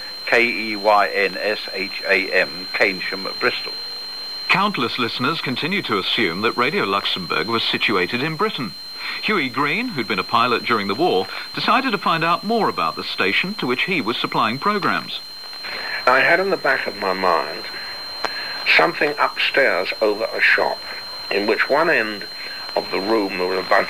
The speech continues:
Speaker 3: of French, but at the other end of the room, with a lot of bits and wires and corny bit old microphones, were a couple of Englishmen. So I landed my aeroplane at the airfield there, went into town, checked into the hotel and asked for Luxembourg.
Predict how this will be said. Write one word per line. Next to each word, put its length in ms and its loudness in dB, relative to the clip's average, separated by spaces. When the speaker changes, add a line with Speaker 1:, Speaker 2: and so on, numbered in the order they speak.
Speaker 3:
of 60 0
French, 500 2
but 160 0
at 100 2
the 100 4
other 280 4
end 160 -2
of 80 -12
the 80 -10
room, 320 0
with 80 -4
a 60 6
lot 180 4
of 120 0
bits 280 0
and 200 -4
wires 360 6
and 160 -4
corny 380 2
bit 240 0
old 260 4
microphones, 840 2
were 100 2
a 60 2
couple 300 0
of 100 2
Englishmen. 560 0
So 100 8
I 180 6
landed 460 4
my 300 4
aeroplane 680 4
at 280 6
the 100 4
airfield 580 2
there, 180 4
went 320 2
into 220 -2
town, 400 2
checked 320 2
into 160 -6
the 120 0
hotel 420 2
and 80 0
asked 280 4
for 140 -2
Luxembourg. 640 2